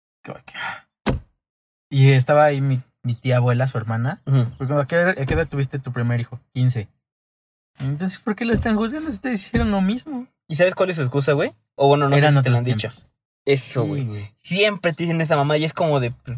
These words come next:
Speaker 2: "Bueno, son otros tiempos ahorita, pero igual la embaracé, me embaracé a la verga ya".
Speaker 1: Sí, güey.
Speaker 2: Ya tienes que aguantarte, que
Speaker 1: Y, y
Speaker 2: chingarle,
Speaker 1: jus-,
Speaker 2: güey.
Speaker 1: y justo en esos momentos, la, también les dije así, como, "Sí, eran otros tiempos.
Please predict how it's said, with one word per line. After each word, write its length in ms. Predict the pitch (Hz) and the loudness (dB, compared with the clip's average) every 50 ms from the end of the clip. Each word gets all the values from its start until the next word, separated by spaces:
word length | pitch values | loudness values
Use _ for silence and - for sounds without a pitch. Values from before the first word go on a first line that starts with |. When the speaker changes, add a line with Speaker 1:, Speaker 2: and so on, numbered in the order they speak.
| - _ _ _ _ | -12 _ _ _ _
Speaker 2:
"Bueno, 300 | - - 185 262 262 151 135 | 0 0 0 0 0 -4 -4
son 180 | - 127 123 | -4 -2 -2
otros 200 | 131 131 143 139 | -2 0 -2 -2
tiempos 300 | - 143 143 143 151 151 | 0 0 0 0 0 2
ahorita, 380 | 180 175 160 165 - - 208 220 202 - _ _ _ _ _ _ _ _ _ - | 2 2 0 0 -2 -4 -4 -4 -6 -14 _ _ _ _ _ _ _ _ _ -6
pero 140 | - 117 120 | -4 -2 -2
igual 320 | 117 117 123 127 131 127 | 2 4 4 4 4 2
la 40 | 127 | 2
embaracé, 520 | 127 120 120 117 117 - - 185 220 226 165 | 2 2 2 2 0 0 0 2 2 2 2
me 100 | 135 120 | 0 -2
embaracé 420 | 117 117 113 110 117 - - 180 202 | -2 -2 -4 -4 -6 -4 0 2 2
a 60 | - | 2
la 120 | 117 107 | 2 0
verga 260 | 127 156 202 190 139 | 0 2 2 2 0
ya". 260 | 123 127 123 131 135 135 | 0 0 0 0 0 -2
Speaker 1:
Sí, 140 | 127 139 131 | -2 -4 -4
güey. 120 | 117 110 - _ _ _ - | -6 -8 -10 _ _ _ -2
Speaker 2:
Ya 100 | - 131 | -2 -2
tienes 240 | 135 151 156 156 147 | -2 0 -2 -2 2
que 60 | - 143 | 2 2
aguantarte, 420 | 131 127 135 139 202 202 190 165 | 4 4 4 4 2 2 2 -2
que 60 | 135 | -4
Speaker 1:
Y, 20 | 131 | -4
y 20 | |
Speaker 2:
chingarle, 460 | - - 131 127 - - 202 190 160 | -2 -2 0 2 2 2 2 2 0
Speaker 1:
jus-, 140 | 143 - 220 | 0 0 -2
Speaker 2:
güey. 120 | - 185 175 | 0 -2 -2
Speaker 1:
y 20 | |
justo 180 | 180 220 208 247 | -2 -2 -2 0
en 100 | 220 202 | 0 0
esos 160 | 190 196 202 170 | 0 0 0 -2
momentos, 580 | 147 139 139 139 143 139 156 156 147 135 - - | 0 -2 -2 -2 -2 -2 -4 -4 -4 -6 -12 -8
la, 260 | 123 117 120 123 123 | -4 -2 0 0 0
también 200 | - 131 127 127 | 0 0 0 2
les 100 | 123 120 | 2 0
dije 140 | 123 123 - | -2 -2 -4
así, 120 | 123 - 120 | -6 -6 -6
como, 180 | - 117 120 120 | -4 -4 -4 -4
"Sí, 140 | - - 170 | -4 -4 -2
eran 200 | 165 165 160 156 | -2 -2 -2 -2
otros 260 | 151 - 143 135 - | -4 -6 -8 -8 -6
tiempos. 340 | - 147 135 - 131 - | -6 -6 -6 -6 -8 -10